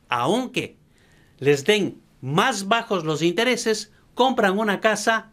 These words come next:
aún más cara, sobre precio. Por eso suben los precios.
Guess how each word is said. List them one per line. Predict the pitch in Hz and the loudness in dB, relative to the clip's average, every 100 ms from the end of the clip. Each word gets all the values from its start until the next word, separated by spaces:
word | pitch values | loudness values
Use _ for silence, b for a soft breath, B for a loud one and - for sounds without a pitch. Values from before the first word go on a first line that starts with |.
| - | -4
aún | 151 160 202 196 165 | 0 0 -2 -4 -4
más | 170 185 - - | -2 -2 -6 -8
cara, | - 196 190 139 - _ _ _ | -2 0 2 -2 -6 _ _ _
sobre | - - 240 240 247 247 - _ _ | -8 0 2 2 0 -4 -8 _ _
precio. | 175 185 185 - 135 - _ _ _ _ _ B B B B | 0 0 0 -4 -8 -10 _ _ _ _ _ B B B B
Por | 220 262 | 2 4
eso | 269 233 | 2 -2
suben | - 208 202 208 | 2 4 4 2
los | 214 208 | 0 0
precios. | 196 139 - - - | -2 -2 -6 -14 -20